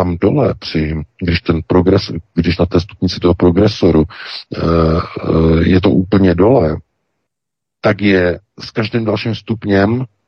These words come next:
dvakrát, protože to, eh, se to počítá geometrickou řadou, dvakrát nižší pravděpodobnost odporu obyvatelstva než na předchozím stupni teroru. Dvakrát vyšší.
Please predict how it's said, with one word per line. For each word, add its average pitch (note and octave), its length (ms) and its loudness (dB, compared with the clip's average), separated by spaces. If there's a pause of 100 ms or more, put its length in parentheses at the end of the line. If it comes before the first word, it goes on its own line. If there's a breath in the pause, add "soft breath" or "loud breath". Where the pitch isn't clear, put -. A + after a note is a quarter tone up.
(100)
dvakrát, F#2+ 880 0
protože E2+ 300 -10
to, F#2 180 -2
eh, F2 60 -4 (720)
se - 160 -6
to F2 120 0
počítá F2 420 -2
geometrickou F2 840 -2
řadou, F#2 360 2 (400 loud breath)
dvakrát C#3 680 0 (160)
nižší G#2 1200 -2 (320)
pravděpodobnost F#2+ 1120 -2
odporu G#2+ 440 0
obyvatelstva G#2+ 840 0
než G#2+ 260 0
na G2 100 -2
předchozím A2 680 -4
stupni G#2 640 -2 (520 loud breath)
teroru. G2 360 2 (1200)
Dvakrát G#2 460 0
vyšší. - 360 -8